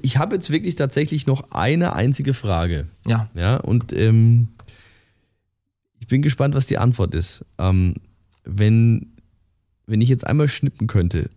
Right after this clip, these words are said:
Speaker 1: und damit würde jetzt ein Wunsch in Erfüllung gehen. Wir haben über vieles jetzt geredet,
Speaker 2: Mhm.
Speaker 1: ja. Wir haben jetzt über Corona geredet, wir haben über,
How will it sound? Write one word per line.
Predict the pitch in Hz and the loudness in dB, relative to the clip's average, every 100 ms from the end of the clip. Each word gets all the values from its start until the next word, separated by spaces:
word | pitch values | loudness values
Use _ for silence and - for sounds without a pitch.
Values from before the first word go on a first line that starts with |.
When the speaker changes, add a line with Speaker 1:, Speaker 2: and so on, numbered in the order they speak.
| _ | _
Speaker 1:
und | 80 101 | -6 0
damit | 98 113 | 2 2
würde | 113 127 | 2 0
jetzt | 123 117 | 0 0
ein | 107 | 2
Wunsch | 117 139 | 2 0
in | 104 | -2
Erfüllung | 92 - 92 87 | -2 -2 -2 -2
gehen. | 78 76 | -2 0
Wir | 92 | 0
haben | 135 | 2
über | 135 117 | 2 2
vieles | - 175 165 143 | 0 0 0 0
jetzt | 131 - | -2 0
geredet, | 127 139 101 82 | 2 4 2 2
Speaker 2:
Mhm. | |
Speaker 1:
ja. | 92 120 | 0 2
Wir | 113 | 2
haben | 117 | 2
jetzt | 120 117 | 2 0
über | 107 | -2
Corona | 120 117 104 104 101 | 0 0 2 2 2
geredet, | 101 98 101 98 | 2 2 2 0
wir | 95 110 | 2 2
haben | 117 | 2
über, | - 110 110 | 0 0 0